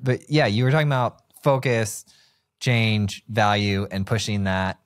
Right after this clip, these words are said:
through organizations, uh, and a lot of people getting it wrong, right? And you gave the example, you made it super clear,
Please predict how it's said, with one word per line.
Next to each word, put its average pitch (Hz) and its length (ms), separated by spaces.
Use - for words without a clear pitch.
through 123 540
organizations, 98 1040
uh, 92 320
and 101 120
a 101 40
lot 101 220
of 98 80
people 95 240
getting 90 260
it 85 220
wrong, 90 640
right? 95 480
And 123 140
you 120 80
gave 139 300
the 147 100
example, 113 640
you 107 100
made 110 140
it 107 80
super 123 280
clear, 107 520